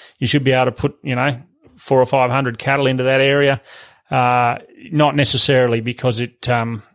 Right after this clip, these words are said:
it can be damaged just as quickly in the good times as it can be in the bad times. So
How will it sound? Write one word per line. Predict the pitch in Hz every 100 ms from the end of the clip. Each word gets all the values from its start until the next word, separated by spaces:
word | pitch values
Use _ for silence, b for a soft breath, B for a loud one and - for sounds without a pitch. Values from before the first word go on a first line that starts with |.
| -
it | 131 -
can | 117
be | 120
damaged | 117 123 117 107
just | - 120 -
as | -
quickly | - 135 123
in | 113
the |
good | 113 127
times | - 123 113 110
as | 107
it | 107 -
can | 123 117
be | 113
in | 113
the |
bad | 110 123 123 -
times. | 117 110 113
So | 127 117